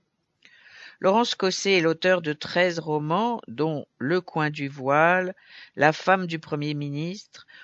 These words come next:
Au bon roman, de nouvelles, de pièces pour le théâtre et la radio.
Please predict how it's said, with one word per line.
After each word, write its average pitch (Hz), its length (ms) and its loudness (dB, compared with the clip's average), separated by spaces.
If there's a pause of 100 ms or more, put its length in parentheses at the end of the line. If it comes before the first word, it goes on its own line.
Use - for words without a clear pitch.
(160)
Au 165 140 0
bon 185 320 -2
roman, 165 560 0 (800)
de 120 140 -2
nouvelles, 165 600 2
de 143 100 0
pièces 160 400 0
pour 151 220 -6
le 143 100 -4
théâtre 147 520 2
et 147 40 -2
la 147 140 0
radio. 135 580 -8